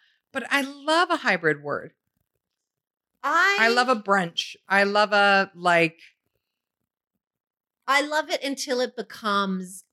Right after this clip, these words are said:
Speaker 2: brunch.
Speaker 1: Well, like, how do you mean?
Speaker 2: I love it until it becomes brunch is a thing to do. And this, people who go for brunch and talk about going to brunch.
Speaker 1: You go to brunch all the time. Just because you call it breakfast,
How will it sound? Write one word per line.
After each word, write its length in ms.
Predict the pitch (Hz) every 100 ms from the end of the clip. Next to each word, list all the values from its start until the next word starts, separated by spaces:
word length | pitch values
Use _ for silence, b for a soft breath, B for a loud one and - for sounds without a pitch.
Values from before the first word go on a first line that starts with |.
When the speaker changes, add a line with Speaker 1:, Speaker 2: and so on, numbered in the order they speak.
| 170
Speaker 2:
brunch. 480 | 190 123 - - - _ _ _ _ _ _ _ _ _ _ _ _
Speaker 1:
Well, 120 | 208
like, 160 | 220 214
how 120 | 214
do 80 | 196
you 60 |
mean? 220 | 185 - _ _ _ -
Speaker 2:
I 100 | 262
love 200 | 269 285
it 160 | 208
until 260 | 262 240 262
it 100 | 254
becomes 500 | 247 214 220 214 208
brunch 400 | 185 208 196 196
is 80 | 202
a 80 | 196
thing 320 | - 180 180
to 100 | 196
do. 240 | 170 127 - - _ _ _
And 280 | 180 175 175 -
this, 280 | 185 175 - -
people 320 | 214 190 196
who 120 | 185
go 200 | 180 175
for 120 | 165 160
brunch 340 | 170 151 165 -
and 160 | 175
talk 280 | 160 175 160
about 240 | 180 165 -
going 220 | 139 147
to 80 | 170
brunch. 500 | 143 92 - - - _ _ _ _ _ _ -
Speaker 1:
You 240 | - 185 311
go 140 | 440
to 80 | 453 -
brunch 340 | 202 208 196 214
all 240 | 185 180 180
the 120 | 190
time. 380 | 196 190 160 160
Just 220 | 208 254
because 240 | 359 359
you 120 | 302 269
call 400 | - - 220 214
it 160 | -
breakfast, 720 | 175 180 - 156 170 - -